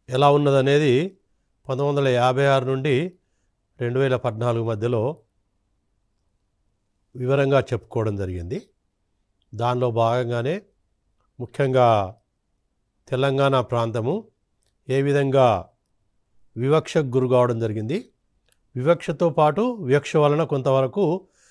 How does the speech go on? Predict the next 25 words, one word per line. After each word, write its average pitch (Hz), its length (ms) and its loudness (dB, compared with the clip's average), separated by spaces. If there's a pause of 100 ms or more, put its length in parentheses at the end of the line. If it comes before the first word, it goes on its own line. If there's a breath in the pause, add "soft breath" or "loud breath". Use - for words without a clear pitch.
(180 soft breath)
ఏ 131 100 0
విధంగా 147 320 0
అయితే 143 220 0
మనము 131 560 -4 (300)
అండర్ 135 280 -2
డెవలప్‌మెంట్ 131 760 -4 (380)
కావడం 127 320 0
జరిగింది 117 320 -4
అనేది 151 160 -4
చెప్పుకోవడం 101 520 -10
జరిగింది. 78 340 -14 (1200)
ఇంకా 151 100 -8
తెలంగాణ 202 640 0
రాష్ట్రము 202 920 -2 (480)
ఏర్పడిన 208 680 2
తర్వాత 147 680 4 (880)
ఇప్పటి 156 240 -2
వరకు 160 300 0
దాదాపు 143 460 2
ఎనిమిది 135 280 -2
సంవత్సరాలు 135 440 -4
అయిపోయినాయి. 127 420 -4
తొమ్మిదవ 123 320 -6
సంవత్సరంలో 110 480 -10
మనము, 101 480 -10